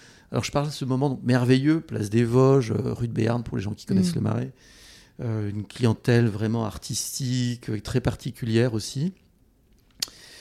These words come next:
Speaker 1: Pas le Marais d'aujourd'hui touristique, mais un Marais plus, euh, plus, plus vrai, quelque part.
Speaker 2: Hmm.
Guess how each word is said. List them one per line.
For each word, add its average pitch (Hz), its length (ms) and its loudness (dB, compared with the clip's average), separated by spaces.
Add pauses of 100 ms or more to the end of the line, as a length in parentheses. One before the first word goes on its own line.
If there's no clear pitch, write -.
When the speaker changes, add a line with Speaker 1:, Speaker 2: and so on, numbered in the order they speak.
(240)
Speaker 1:
Pas 127 80 2
le 117 60 6
Marais 110 280 4
d'aujourd'hui 104 480 2
touristique, 107 540 -4
mais 110 80 2
un 104 60 2
Marais 107 280 2
plus, 107 300 -2
euh, 98 100 0
plus, 101 520 -4
plus - 260 -6
vrai, 101 420 2
quelque - 260 -6
part. 180 240 2
Speaker 2:
Hmm. 165 120 2